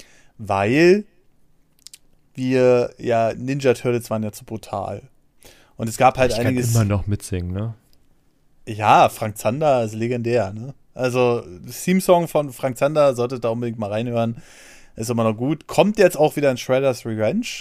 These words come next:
Speaker 1: äh, bloß halt in der englischen Version. Ich denke nicht, dass es die deutsche Version jetzt irgendwie nochmal eine, ähm, lokalisierte Fassung bekommen wird.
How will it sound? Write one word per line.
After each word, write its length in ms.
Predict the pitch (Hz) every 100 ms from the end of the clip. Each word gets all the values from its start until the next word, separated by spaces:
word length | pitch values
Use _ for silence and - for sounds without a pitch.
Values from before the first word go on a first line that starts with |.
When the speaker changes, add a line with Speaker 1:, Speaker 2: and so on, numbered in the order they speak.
| - -
Speaker 1:
äh, 180 | 110
bloß 280 | 107 110 -
halt 140 | 107 101
in 80 |
der 100 | 104
englischen 360 | - 104 107 98
Version. 320 | 101 101 101
Ich 120 | 101
denke 240 | - 107 101
nicht, 220 | 107 -
dass 160 | 107 117
es 100 | -
die 120 | -
deutsche 320 | - - -
Version 360 | 110 - 107 113
jetzt 160 | 113
irgendwie 460 | - 107 - 110 - - - - -
nochmal 300 | 113 110 107
eine, 240 | 101 101 101
ähm, 500 | 107 101 101 101 101 -
lokalisierte 560 | - 113 - 117 110 110
Fassung 340 | - 104 107
bekommen 380 | 98 - 110 107
wird. 220 | 107 131